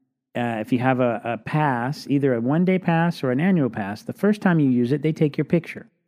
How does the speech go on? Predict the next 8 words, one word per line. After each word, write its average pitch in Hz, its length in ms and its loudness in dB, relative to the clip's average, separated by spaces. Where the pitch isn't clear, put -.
So 143 220 2
they 151 180 6
know 147 520 4
that 123 500 0
if, 127 260 -2
so - 160 0
you 135 80 4
can't 160 340 2